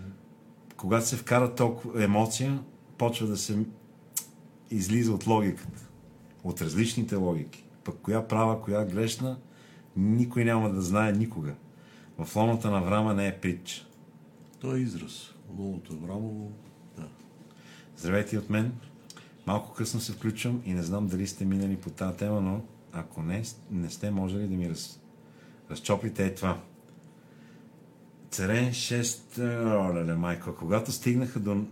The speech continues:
Speaker 1: Нахоновото гумно, Оза простря ръката си към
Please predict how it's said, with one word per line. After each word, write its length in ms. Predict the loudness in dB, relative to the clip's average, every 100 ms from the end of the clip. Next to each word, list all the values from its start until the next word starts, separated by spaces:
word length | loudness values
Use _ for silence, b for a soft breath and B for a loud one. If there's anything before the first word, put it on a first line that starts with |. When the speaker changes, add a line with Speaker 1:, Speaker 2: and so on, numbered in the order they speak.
| -4
Speaker 1:
Нахоновото 1600 | -2 0 -4 -10 -20 -20 -20 -20 -6 -2 0 0 -2 -4 -6 -8 -8 -10
гумно, 500 | -8 -4 -2 -2 -4 -8 B B B -8
Оза 300 | -4 -4 -4
простря 320 | -6 -2 2
ръката 560 | 2 0 -4 -4 -4 -6
си 240 | -6 -8
към 340 | -6 -2 -2